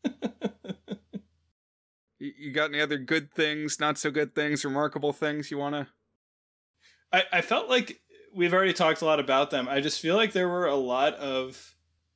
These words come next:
Speaker 1: plot threads or, like, ideas that kinda got tossed out there that for me didn't have the payoff that I was expecting. Like, oh, the parents running the tiki bar, but then that never came up again. I felt like the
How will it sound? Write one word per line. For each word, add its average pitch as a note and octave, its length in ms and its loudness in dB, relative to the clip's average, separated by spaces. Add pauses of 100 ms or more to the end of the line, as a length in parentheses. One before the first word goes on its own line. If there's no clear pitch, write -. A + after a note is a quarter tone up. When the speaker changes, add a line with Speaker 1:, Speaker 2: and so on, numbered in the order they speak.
Speaker 1:
plot D#3+ 480 0
threads D3+ 760 2
or, C3+ 180 -6
like, C3 200 -2
ideas C3+ 680 0
that C3 200 -8
kinda C3+ 220 -8
got B2+ 200 -6
tossed C#3 320 -4
out C3 240 -4
there C#3+ 340 0 (460)
that C#3 200 2
for C#3+ 140 0
me D3 260 2
didn't D3 360 -2
have C#3 340 2
the C3+ 80 -6
payoff B2 440 0
that B2 100 -4
I A#2 100 -2
was A2+ 120 -10
expecting. G#2 640 -12 (600)
Like, A2+ 560 -4 (760)
oh, D3+ 160 2
the C3 80 -4
parents D3+ 400 0
running C#3+ 280 2
the C#3 100 0
tiki D#3 320 -2
bar, B2 300 4
but A2+ 140 -6
then C3 140 -4
that C3+ 140 0
never B2 200 -4
came A#2 180 -10
up G#2+ 120 -12
again. A2 320 -12 (380)
I C3 80 -6
felt G3 260 0
like G3 400 0
the C3+ 480 4